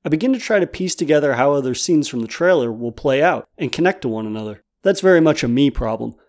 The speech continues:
but it has led me to watching only about half of a trailer before stopping and then waiting for the film to be released. It's strange, but it's served me well over the years, and as a result,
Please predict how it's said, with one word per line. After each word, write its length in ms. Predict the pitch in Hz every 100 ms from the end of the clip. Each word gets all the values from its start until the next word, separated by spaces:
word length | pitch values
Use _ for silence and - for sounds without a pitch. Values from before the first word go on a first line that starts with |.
| _
but 140 | 160 160
it 60 |
has 260 | 180 214 196
led 260 | 151 151
me 160 | 165 165
to 80 | 143
watching 460 | 127 131 - 156
only 240 | 143 - 226
about 240 | 147 131
half 260 | - 139 -
of 140 | 117
a 20 |
trailer 460 | 107 170 180 123 110 _ -
before 260 | - 185
stopping 600 | - 160 147 147 160 151 -
and 120 | 160
then 120 | 180 175
waiting 260 | 175 160
for 120 | 156
the 60 | 131
film 260 | - 160 139
to 60 |
be 120 | 110
released. 420 | 110 107 104 - - _ _
It's 200 | - 190
strange, 560 | - - 180 139 123 - _
but 100 | 151
it's 160 | 160 -
served 280 | 214 226
me 100 | 208
well 240 | 160 175 160
over 220 | 123 113
the 80 | 110
years, 340 | 113 110 - -
and 120 | 143
as 160 | 170 147
a 40 |
result, 460 | 135 127 175 156